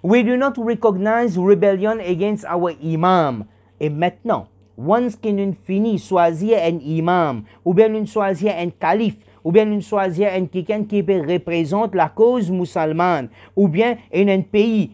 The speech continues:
côté, in un, in, euh, nous dire un pays musulman, côté, in un calife là-dedans, nous pas droit opposer ce calife là aussi longtemps que calife là lit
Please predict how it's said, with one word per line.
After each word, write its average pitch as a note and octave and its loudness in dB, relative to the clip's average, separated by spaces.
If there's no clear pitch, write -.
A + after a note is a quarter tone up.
côté, - 0
in F#3+ 2
un, A3+ 2
in, F#3 -4
euh, E3 2
nous F#3 0
dire G#3+ 2
un E3+ -2
pays G3 0
musulman, E3+ -2
côté, G3+ 2
in F#3+ -2
un F3+ -2
calife F#3+ 0
là-dedans, G3+ 2
nous F#3 0
pas A3 -2
droit G3 2
opposer B3+ 2
ce G#3+ -4
calife F3 -2
là E3+ 2
aussi G#3 0
longtemps F3+ -2
que G3 -8
calife D#3+ -2
là F#3+ 2
lit G3 -2